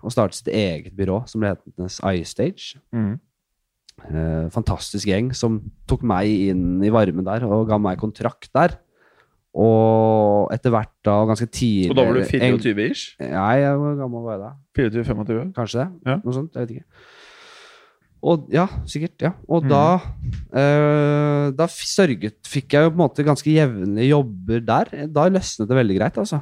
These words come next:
Speaker 2: Mhm.
Speaker 1: Eh, og det
Speaker 2: Så du
Speaker 1: har
Speaker 2: fikk et kjempeløft du da med det iStage, eh, setupet
Speaker 1: Ja,
Speaker 2: som
Speaker 1: det
Speaker 2: ble
Speaker 1: var dritkult for meg da.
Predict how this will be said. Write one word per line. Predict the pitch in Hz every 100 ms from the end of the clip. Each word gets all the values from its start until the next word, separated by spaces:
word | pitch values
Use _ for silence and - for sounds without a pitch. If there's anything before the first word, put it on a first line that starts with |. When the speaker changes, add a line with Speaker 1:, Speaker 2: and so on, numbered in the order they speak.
| -
Speaker 2:
Mhm. | 143 120 107 - _
Speaker 1:
Eh, | - 120 131 131 123 123 120 117 120 110 82
og | 120 127
det | 120 123
Speaker 2:
Så |
du | 135
Speaker 1:
har | 135
Speaker 2:
fikk | 107 117
et | - - -
kjempeløft | - 107 - 101 156 -
du | 151
da | 117 110
med | 104
det | 101 95 82
iStage, | - 117 110 - - - -
eh, | 104 101
setupet | - 95 - 95 95
Speaker 1:
Ja, |
Speaker 2:
som | 101 104
Speaker 1:
det |
Speaker 2:
ble | 107
Speaker 1:
var | 107
dritkult | 110 101 85 - -
for | - 165
meg | 113
da. | 127